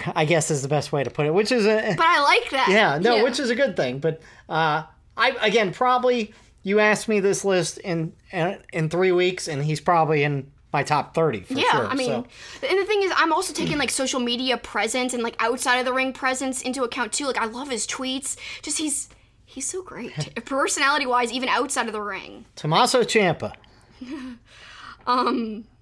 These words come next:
Speaker 2: forty-five.
Speaker 1: See, so we, we
Speaker 2: So, so you wanted Ciampa on the list. I wouldn't have put him on my list, probably. You wanted Gargano,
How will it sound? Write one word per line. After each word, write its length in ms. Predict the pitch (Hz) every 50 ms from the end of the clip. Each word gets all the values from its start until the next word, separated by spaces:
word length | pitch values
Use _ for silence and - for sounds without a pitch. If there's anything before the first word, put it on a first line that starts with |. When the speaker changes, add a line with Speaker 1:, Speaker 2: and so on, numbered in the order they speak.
| _ _ _ _ - - _ _ _ _
Speaker 2:
forty-five. 1000 | - - - - 240 156 202 226 - 175 165 - - 107 135 - - - - - _ - - - - - _ _ _ _ _ _ _ _ _ _ -
Speaker 1:
See, 240 | - 185 180 180 170
so 200 | - 196 196 185
we, 220 | 196 208 214 220
we 160 | 214 202 185 190
Speaker 2:
So, 180 | 339 330 302
so 140 | - - 359
you 500 | 302 - 254 240 240 247 262 320 370 381
wanted 280 | 392 427 381 359 339 311
Ciampa 280 | - - 294 285 269
on 120 | 262 262 269
the 60 | 240
list. 300 | 240 233 226 226 - -
I 120 | 240 240 240
wouldn't 260 | 247 262 - 240 233
have 140 | 214 208 -
put 140 | - 247
him 120 | 214 208 208
on 120 | 190 190
my 80 | 190 185
list, 260 | 185 175 - - -
probably. 320 | - - 127 135 151 165 190
You 120 | 226 247
wanted 160 | 254 254 240
Gargano, 480 | 226 226 220 220 233 240 240 247 208 -